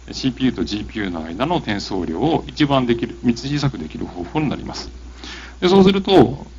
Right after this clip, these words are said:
こう、こうするので、よいしょっと。まあ、こういうふうに、あとは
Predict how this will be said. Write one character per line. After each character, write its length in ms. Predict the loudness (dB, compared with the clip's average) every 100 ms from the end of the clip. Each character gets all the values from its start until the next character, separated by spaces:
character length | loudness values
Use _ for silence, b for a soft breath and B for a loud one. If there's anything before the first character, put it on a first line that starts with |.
| -20 0
こ 300 | 2 4 0
う、 80 | -2
こ 220 | 4 4
う 40 | 4
す 140 | 4
る 100 | 4
の 140 | 2
で、 160 | 2 2
よ 40 | 2 -8 -18 -6
い 60 |
し 80 | -4
ょ 20 |
っ 40 | -4
と。 80 | -8 -18 -20 -20 -20 -20 -20 -20 -20 0
ま 120 | 2
あ、 80 | 2 B B B B -6
こ 100 | 2
う 20 |
い 40 | 4
う 20 |
ふ 60 | 4
う 40 |
に、 160 | 2 -2 -16 -20 -18
あ 60 | -8
と 120 | -6
は 120 | -6